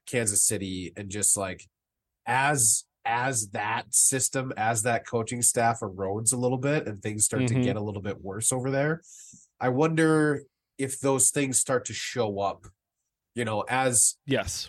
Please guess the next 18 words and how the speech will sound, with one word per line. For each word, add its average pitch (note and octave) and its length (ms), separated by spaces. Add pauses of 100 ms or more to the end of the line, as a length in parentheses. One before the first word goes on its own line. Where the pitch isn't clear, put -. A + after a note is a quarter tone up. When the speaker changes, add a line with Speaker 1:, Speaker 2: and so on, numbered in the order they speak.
Speaker 1:
just, F3+ 340
if C#3+ 260
it's - 160
just E3+ 180
a, B2 180
if B2+ 140
it's B2+ 120
a B2+ 60
normal C3+ 680
progression G#2+ 720
of, F2+ 140
like, F#2 340 (1080)
now D3 260
we're F#3 140
not B2+ 240
doing C#3+ 340
so B2 240
well. G#2 500